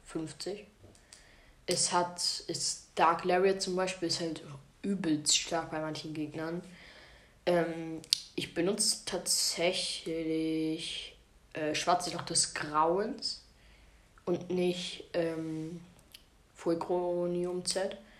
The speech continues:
Also das Noctu-, Noctium Z anstatt das Fulcrum Z.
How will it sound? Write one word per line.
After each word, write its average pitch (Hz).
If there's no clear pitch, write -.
Also 170
das 165
Noctu-, 165
Noctium 185
Z 175
anstatt 175
das 160
Fulcrum 185
Z. 185